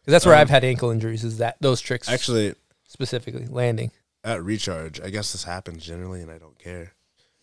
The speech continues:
Speaker 2: And that's what I'm about to explain, but, um, at Recharge, like, you know the table at the bottom?
Speaker 1: Yeah.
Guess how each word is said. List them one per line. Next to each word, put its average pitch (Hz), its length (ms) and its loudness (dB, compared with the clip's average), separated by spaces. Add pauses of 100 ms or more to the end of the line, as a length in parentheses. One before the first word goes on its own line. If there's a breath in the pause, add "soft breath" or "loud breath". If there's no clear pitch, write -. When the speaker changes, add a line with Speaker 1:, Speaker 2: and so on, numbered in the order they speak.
Speaker 2:
And 85 120 -14
that's 85 160 -12
what 85 80 -14
I'm 85 100 -14
about 85 140 -10
to - 60 -18
explain, 82 440 -18
but, 80 180 -20
um, 92 240 -20 (720)
at 104 180 -4
Recharge, 101 580 -2 (800)
like, 95 260 -6
you 123 60 0
know 151 100 2
the 110 80 -4
table 107 240 -2
at 101 60 -2
the 92 60 -12
bottom? 85 400 -10 (440)
Speaker 1:
Yeah. 139 240 -2